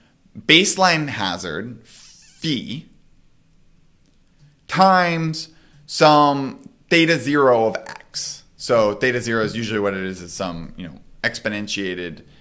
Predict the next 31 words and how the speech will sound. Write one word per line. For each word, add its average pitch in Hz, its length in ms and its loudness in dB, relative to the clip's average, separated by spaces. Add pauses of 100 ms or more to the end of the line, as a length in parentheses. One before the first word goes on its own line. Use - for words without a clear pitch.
(180)
X 104 180 -2
beta, 131 340 4
where, 104 200 -2
so - 120 -8
that's 101 460 -4
ensuring 101 560 -8
that 90 60 -12
this 85 100 -16
is 90 120 -12
always 76 260 -14
positive. 139 640 0 (1080)
And 127 140 -6
these 156 140 0
are 139 80 2
multiples 127 520 -2
of 87 80 -10
each 82 160 -14
other, 87 200 -12
so 107 120 -14
they're 98 160 -6
multiplicative. 104 840 -10 (720)
So - 160 -2
the 156 120 4
idea 208 400 2
is 160 200 0
that 147 180 2
there's 143 140 0
an 135 200 -8
underlying 165 880 -2 (140)
baseline 120 640 0
hazard - 520 -18